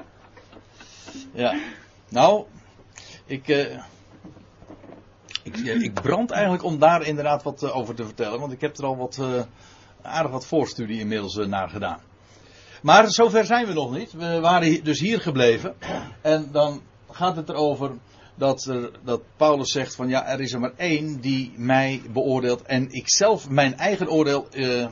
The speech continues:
stelt ook helemaal niets voor. Want je kunt," zo zegt hij dat in vers vier, hè, "ik ben me van niks bewust, maar daardoor ben ik niet gerechtvaardigd." Nee, want hij was v-,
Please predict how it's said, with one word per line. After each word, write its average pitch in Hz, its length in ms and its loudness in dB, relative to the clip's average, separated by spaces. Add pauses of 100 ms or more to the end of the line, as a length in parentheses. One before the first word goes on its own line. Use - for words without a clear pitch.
(320)
stelt - 380 2
ook 160 160 0
helemaal 127 380 2
niets 120 340 -2
voor. 120 360 -4 (320)
Want 127 240 -4
je 127 160 -2
kunt," 170 460 -2 (1120)
zo 123 180 -4
zegt 127 200 -8
hij 127 140 -2
dat 160 140 -4
in 113 140 -8
vers 117 220 -8
vier, 123 220 -6
hè, 117 140 -4
"ik 123 120 -12
ben 147 140 0
me 139 80 -6
van 147 120 -4
niks 165 200 -8
bewust, 156 460 -2 (200)
maar 131 140 -4
daardoor 151 380 4
ben 143 180 0
ik 135 120 -6
niet 175 200 -4
gerechtvaardigd." 143 880 -2 (840)
Nee, 139 240 -2
want 135 160 -2
hij 139 160 2
was - 300 -4
v-, - 140 -20